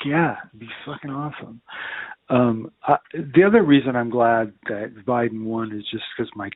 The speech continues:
dad is ready to just, he's just so fucking stressed out about Trump. Like, he wa-, he just goes on the computer every day and just reads about Trump,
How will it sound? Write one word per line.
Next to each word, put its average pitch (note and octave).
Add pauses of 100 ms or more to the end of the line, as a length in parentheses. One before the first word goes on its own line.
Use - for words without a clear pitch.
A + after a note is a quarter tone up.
dad G2+ (160)
is G#2 (100)
ready G2+
to G2 (320)
just, A2 (500)
he's A#2+
just A2 (460)
so A#2 (120)
fucking G#2
stressed -
out G#2
about G#2+
Trump. A2 (540)
Like, -
he C3+
wa-, C3
he B2
just B2+
goes C3
on B2+
the A#2+
computer A#2+
every A#2
day A2+
and G#2
just G#2+
reads G#2+
about G#2
Trump, G#2